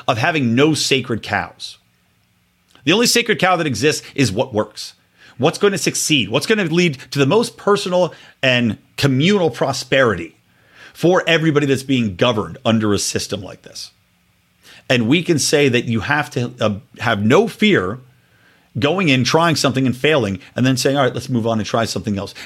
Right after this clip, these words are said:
And it may have never been tried before, but let's give it a go and let's see if it works." Now, that's a scary thought. You know, one of the other questions I brought up was, how do we get past the fear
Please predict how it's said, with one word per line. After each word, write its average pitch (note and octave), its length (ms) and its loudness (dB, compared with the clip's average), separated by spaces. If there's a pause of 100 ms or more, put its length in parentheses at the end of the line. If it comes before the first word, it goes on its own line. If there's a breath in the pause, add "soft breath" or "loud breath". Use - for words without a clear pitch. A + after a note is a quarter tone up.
And C3 100 0
it A2+ 80 -4
may C#3 220 2
have F3 100 -2
never F3 240 0
been E3+ 100 0
tried F3 320 2
before, D#3 380 -2 (880)
but C3+ 120 2
let's C#3 260 2
give E3+ 160 2
it E3+ 60 0
a F3+ 40 2
go G#2 240 2
and A2 80 -2
let's G#2 160 -2
see G2+ 200 -6
if F2+ 120 -12
it - 120 -10
works." - 400 -20 (680)
Now, C3 440 0
that's B2 180 0
a A#2+ 40 -4
scary C3 420 -2
thought. D3+ 400 0
You C#3 40 0
know, B2+ 80 4
one C3+ 120 4
of - 20 -2
the C#3 60 4
other C#3+ 100 0
questions C3 240 0
I A#2+ 60 0
brought B2+ 140 2
up A2+ 40 0
was, A2+ 120 -2
how C#3 180 0
do C3+ 80 0
we B2 80 0
get B2+ 260 -2
past A#2+ 320 -2
the G#2+ 60 -8
fear A#2 540 -4